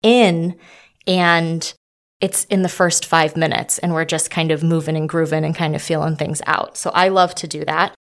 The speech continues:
Um, I also love four-point kneels and standing as a way to start class, because people who are new to class can see what the teacher's doing and can see what other people are doing.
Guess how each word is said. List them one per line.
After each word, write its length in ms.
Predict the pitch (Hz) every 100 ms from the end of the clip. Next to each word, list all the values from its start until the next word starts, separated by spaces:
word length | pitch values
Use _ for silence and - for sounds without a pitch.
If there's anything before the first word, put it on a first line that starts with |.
| _ _ -
Um, 160 | 180 175
I 100 | 185
also 320 | 214 240 269
love 180 | 254 233
four-point 460 | 233 220 220 208 202
kneels 460 | 202 208 196 190
and 200 | - 180
standing 840 | - - 190 190 185 190 185 185 -
as 140 | 165
a 140 | 165
way 140 | 170 175
to 80 | 175
start 440 | - - 170 170
class, 360 | - 214 226 -
because 300 | 202 185 -
people 320 | 190 190 185
who 140 | 190
are 120 | 175
new 240 | 165 165 170
to 80 | 185
class 380 | - 196 190
can 240 | - 165 156
see 360 | - - 175
what 220 | 170 165 -
the 80 |
teacher's 640 | - - - 175 247 240 240
doing 460 | 269 269 277 277
and 160 | - 160
can 160 | 165 165
see 200 | - 165
what 240 | 151 -
other 240 | 156 170 185
people 360 | 185 220 240
are 120 | 240 254
doing. 400 | 254 262 269